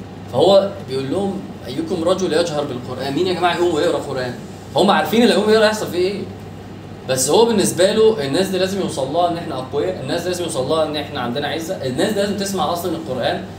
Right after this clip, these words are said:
فها يا جماعه نعمل ايه؟ فقال لهم، "انا هقوم اقرا القران." وقام سيدنا عبد الله وقرا سوره الرحمن. ومسكوا سيدنا عبد الله وقعدوا يضربوا فيه. ولما تعرف ان سيدنا عبد الله بقى بنيانه كان عامل ازاي،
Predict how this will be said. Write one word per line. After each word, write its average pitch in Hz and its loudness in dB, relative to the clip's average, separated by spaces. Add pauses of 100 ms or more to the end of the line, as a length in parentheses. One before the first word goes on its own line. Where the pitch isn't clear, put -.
(360)
فها 151 4
يا 180 2
جماعه 160 0
نعمل 170 -4
ايه؟ - -8
فقال 131 0
لهم، 202 2
"انا 202 2
هقوم 190 4
اقرا 165 0
القران." 143 -6 (540)
وقام 156 4
سيدنا 196 2
عبد 147 -2
الله 170 0
وقرا 170 2
سوره 180 -4
الرحمن. 127 -4 (1400)
ومسكوا - -4
سيدنا 151 -4
عبد 120 -4
الله 123 -2
وقعدوا 147 0
يضربوا 127 -4 (100)
فيه. - -10 (400)
ولما 120 0
تعرف 160 4 (120)
ان 120 -4
سيدنا 151 -6
عبد 131 -4
الله 127 0
بقى 123 -2
بنيانه 139 -2
كان 135 -8
عامل 156 -2
ازاي، 165 -4